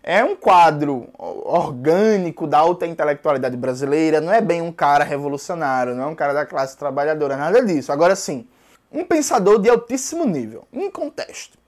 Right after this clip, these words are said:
Ele tem um livro dele, As Razões do Iluminismo, que é um livro fantástico,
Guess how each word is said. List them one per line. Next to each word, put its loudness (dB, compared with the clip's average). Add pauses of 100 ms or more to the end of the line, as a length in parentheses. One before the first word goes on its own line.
(320)
Ele 0
tem -2
um 0
livro -2 (100)
dele, 2
As 2
Razões 0
do -6
Iluminismo, -4 (380)
que -6
é 2
um 2
livro -4 (600)
fantástico, -14